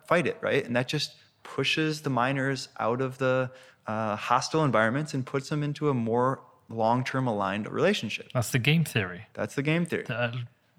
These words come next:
Speaker 2: I'm sure we're gonna look back on China's banning of not only Bitcoin, but Bitcoin miners as one of the biggest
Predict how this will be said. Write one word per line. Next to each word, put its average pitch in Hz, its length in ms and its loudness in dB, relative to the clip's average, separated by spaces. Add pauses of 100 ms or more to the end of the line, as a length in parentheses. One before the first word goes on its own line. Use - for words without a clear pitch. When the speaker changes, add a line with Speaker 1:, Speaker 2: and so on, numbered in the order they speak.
(180)
Speaker 2:
I'm 123 200 4
sure 135 340 6
we're 123 100 4
gonna 120 240 6
look 117 200 2
back 110 380 0
on 92 160 -4
China's 107 360 0
banning 104 520 -4
of 101 160 -6 (420)
not - 140 -6
only 117 240 4
Bitcoin, 104 400 -2
but 104 100 -2
Bitcoin 107 360 -2
miners 92 340 -2
as 107 100 -2
one 98 200 0
of 98 60 -2
the 104 80 -2
biggest 95 640 -8